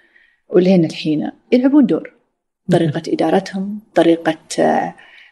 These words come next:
Speaker 1: آه، كيف إنهم يتعاملون مع ال-، مع التحديات. آه، في البيت مثلًا، كيف ال-، كيف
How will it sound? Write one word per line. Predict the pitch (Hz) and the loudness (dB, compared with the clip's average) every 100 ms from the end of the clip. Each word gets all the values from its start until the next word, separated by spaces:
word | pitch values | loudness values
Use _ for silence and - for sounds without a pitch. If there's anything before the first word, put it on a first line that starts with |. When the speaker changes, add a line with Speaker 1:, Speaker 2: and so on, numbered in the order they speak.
| - | -12
Speaker 1:
آه، | - 165 | -6 -4
كيف | 175 202 185 | -2 -2 -2
إنهم | 165 170 | -6 -4
يتعاملون | 165 160 165 160 170 165 | -4 -2 0 2 2 2
مع | 160 - 175 | -2 -4 -4
ال-، | - - 85 - - - - - - - | -4 -2 -2 -2 -4 -8 -16 -20 -18 -6
مع | 165 | -4
التحديات. | 165 - 170 170 165 165 180 - - _ _ _ - - - - _ - | -4 -8 0 2 2 0 -4 -12 -20 _ _ _ -20 -20 -20 -20 _ -6
آه، | 165 165 165 165 180 185 | 0 0 0 -4 -8 -2
في | 196 | 0
البيت | 180 185 185 180 | 2 2 0 -8
مثلًا، | 170 175 165 165 165 - _ _ _ _ _ _ | -8 -4 0 0 -2 -12 _ _ _ _ _ _
كيف | - 190 - | -4 -4 -2
ال-، | 160 156 - | -4 -4 -4
كيف | 208 190 - - | -2 -2 -4 -20